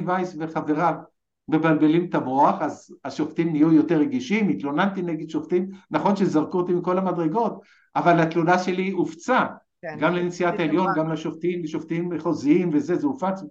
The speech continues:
Speaker 1: בתוך המערכת השיפוט, התלונות שלי, אז הם נהיו יותר זהירים,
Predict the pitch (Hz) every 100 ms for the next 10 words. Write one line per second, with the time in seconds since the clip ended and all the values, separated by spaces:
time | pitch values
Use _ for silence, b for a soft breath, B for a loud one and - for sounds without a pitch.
0 | _ _ _ 156 180 165 180 165 190 185
1 | 151 160 262 302 - 156 151 190 190 117
2 | 104 107 110 120 - _ _ _ _ 151
3 | 160 170 175 160 160 160 151 135 123 113
4 | 156 262